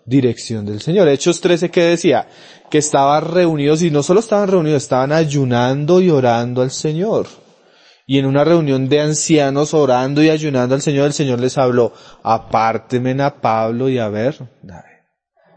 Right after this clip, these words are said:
para el ministerio que el Señor les encomendó". O sea que son momentos que debemos tener para recibir la dirección del Señor en algunos asuntos que no sabemos.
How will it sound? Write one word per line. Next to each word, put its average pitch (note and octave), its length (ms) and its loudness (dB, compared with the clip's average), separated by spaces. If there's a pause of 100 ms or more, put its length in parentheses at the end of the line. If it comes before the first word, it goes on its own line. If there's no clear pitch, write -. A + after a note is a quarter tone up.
(220)
para G#2 160 -2
el G2+ 80 -2
ministerio G2 580 -10
que - 100 -14
el G2+ 60 -12
Señor G2 320 -12
les G2+ 140 -16
encomendó". - 540 -20
O - 540 -20
sea A2+ 140 -8
que A2+ 80 -8
son A2+ 160 -6
momentos B2+ 420 -4
que - 120 -2
debemos A#2 400 -2
tener D3+ 760 -2
para B2 240 2
recibir A2+ 460 -2
la A2 120 0
dirección A#2+ 500 -2
del A2+ 140 -6
Señor A2+ 240 -4
en A#2+ 100 -4
algunos A#2 380 -4
asuntos A#2+ 500 -8
que C3 100 -8
no A2+ 140 -6
sabemos. F3 540 -10